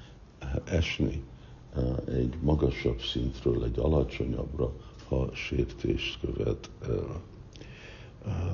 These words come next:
de más nekem kellene, a, azt, a, hallgatni, a, hogyha azt a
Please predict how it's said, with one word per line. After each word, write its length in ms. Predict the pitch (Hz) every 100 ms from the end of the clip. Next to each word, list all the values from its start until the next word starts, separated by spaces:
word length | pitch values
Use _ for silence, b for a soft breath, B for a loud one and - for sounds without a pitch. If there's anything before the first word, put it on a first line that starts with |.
| 92
de 400 | 80 73 71 67 - - - - - - - -
más 760 | 78 76 78 78 78 - - - -
nekem 420 | 78 71 67 65 62
kellene, 640 | 62 62 64 64 62 65 B B B - -
a, 100 | 65 67 -
azt, 440 | - 60 - -
a, 160 | 62 62
hallgatni, 920 | 78 71 69 69 67 - 76 85 95 B B B B -
a, 60 | 71 67
hogyha 400 | 71 67 - 67 65 65
azt 440 | 65 64 65 -
a 240 | 69 67